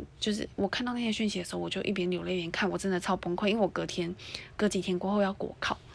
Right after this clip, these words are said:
你可以想象一个人在国考前面临到这件事，他的压力有多大吗？就是我那个考试，就是整个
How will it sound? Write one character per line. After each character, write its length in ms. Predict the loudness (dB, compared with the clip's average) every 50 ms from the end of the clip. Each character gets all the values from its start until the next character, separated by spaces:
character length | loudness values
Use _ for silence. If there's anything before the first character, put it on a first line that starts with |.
| -20 -18 -18 -18 -16 -16 -16 -18 -18 -10 -2
你 100 | 0 2
可 100 | 2 4
以 80 | 2 0
想 180 | 0 0 -2 -2
象 200 | -2 -2 0 0
一 40 |
个 160 | 0 0 0 0
人 200 | 0 -2 -2 -2
在 200 | -2 -2 -4 -4 -6 -10 -12 -14 -16 -16 -8
国 180 | -2 0 0 0
考 240 | 0 0 -2 -2 -2
前 300 | -2 -2 -2 -2 -4 -4 -6 -10 -14 -18 -20 -20 -20 -20 -18 -8 -2
面 180 | 2 2 4
临 80 | 2 2 0
到 180 | -2 -2 -2
这 80 | -2 -2
件 180 | -2 -2 -2 0
事， 360 | 0 0 0 0 -2 -4 -6 -8 -12 -16 -14 -10
他 140 | -6 -4 -2
的 120 | 0 2 2
压 200 | 2 2 2 2
力 100 | 2 2
有 160 | 0 0 -2 -4
多 180 | -4 -4 -4 -4 -2
大 240 | 0 0 0 0 -2
吗？ 400 | -4 -4 -6 -6 -6 -6 -8 -4
就 140 | -2 -2 -2
是 220 | 0 0 0 0
我 120 | 2 2 2
那 140 | 2 2 0 0
个 120 | -2 -4 -4 -2
考 220 | -2 0 0 0
试， 260 | 0 0 0 0 0
就 140 | 0 2 2
是 80 | 2 2
整 240 | 2 0 0 0
个 240 | 2 4 4 4 2